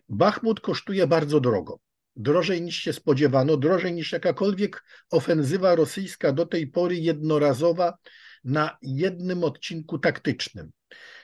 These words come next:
Nawet oceniane są straty na mniej więcej przez nich samych od dwudziestu do dwudziestu ośmiu tysięcy jako straty bezpowrotne.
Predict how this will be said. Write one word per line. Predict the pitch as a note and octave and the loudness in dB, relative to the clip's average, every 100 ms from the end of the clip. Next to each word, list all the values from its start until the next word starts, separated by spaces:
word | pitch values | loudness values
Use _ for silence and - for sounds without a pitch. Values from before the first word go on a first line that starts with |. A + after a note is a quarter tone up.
| _ | _
Nawet | A#2+ F3 G#3 G#3 | 0 4 4 2
oceniane | F3 D#3+ D#3+ E3 F#3+ F3 | 0 2 4 4 2 0
są | - D#3 | -2 -4
straty | - D#3+ D#3+ D#3 D#3 | -2 0 0 0 -4
na | C#3+ | -2
mniej | C#3 C#3 | 0 -2
więcej | B2+ D#3+ D#3 D#3+ D3 - - - | -2 -4 -4 -4 -4 -6 -20 -18
przez | - - D3 | 0 4 4
nich | A2 A2 | 2 -4
samych | - E3 B2+ A#2 - | 2 2 4 0 0
od | C#3+ A#2 | -2 -2
dwudziestu | A2+ B2+ C3 E3+ - - F#3 F#3 _ _ - - | -4 0 2 0 -2 -4 -2 -2 _ _ -20 -6
do | C3+ C#3+ | 0 0
dwudziestu | C#3 C3 E3+ E3+ D#3+ D#3 | 2 2 2 0 -4 0
ośmiu | E3+ - E3+ C#3+ | 0 0 -4 -6
tysięcy | - - F3+ C#3 A#2 - | -4 2 4 4 0 -4
jako | D#3+ B2+ C#3 | -4 -4 -6
straty | - - D3+ D3+ C#3+ | -8 0 0 0 0
bezpowrotne. | D3 C#3 - C#3 C#3 A#2 - - A#2+ F#3 | 2 2 2 2 4 2 0 -6 -4 -4